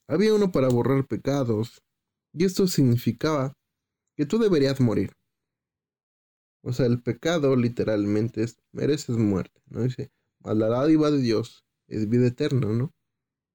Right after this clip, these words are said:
El pecado nos lleva a la muerte. Entonces, este,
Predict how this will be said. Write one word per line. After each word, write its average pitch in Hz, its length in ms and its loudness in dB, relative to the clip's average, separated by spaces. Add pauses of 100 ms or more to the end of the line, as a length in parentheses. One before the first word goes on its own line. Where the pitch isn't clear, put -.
(400)
El 101 180 -8
pecado 143 640 -4 (300)
nos 113 200 -4
lleva 117 220 2
a - 20 0
la 101 100 0
muerte. 101 360 -2 (1700)
Entonces, 131 480 2
este, 117 640 0